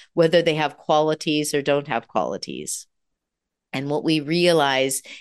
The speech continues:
in this great example is that we have to look to the heart. We have to look to the interior of the person.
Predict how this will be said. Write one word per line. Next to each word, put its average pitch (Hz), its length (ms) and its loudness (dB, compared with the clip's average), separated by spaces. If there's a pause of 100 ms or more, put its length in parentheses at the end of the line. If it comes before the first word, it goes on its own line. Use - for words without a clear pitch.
(140)
in 165 160 0
this 160 220 2
great 151 280 2
example 143 840 0 (480)
is 151 180 0
that 147 180 2
we 147 140 0
have 151 280 -4
to 160 100 -6
look 143 360 -2 (240)
to 165 120 -4
the 143 100 -2
heart. 127 420 -2
We 151 100 -4
have 165 180 -6
to 170 100 -6
look 156 300 -2 (140)
to - 120 -6
the 147 160 0
interior 143 880 2
of 135 140 -4
the 139 100 -2
person. 113 680 -4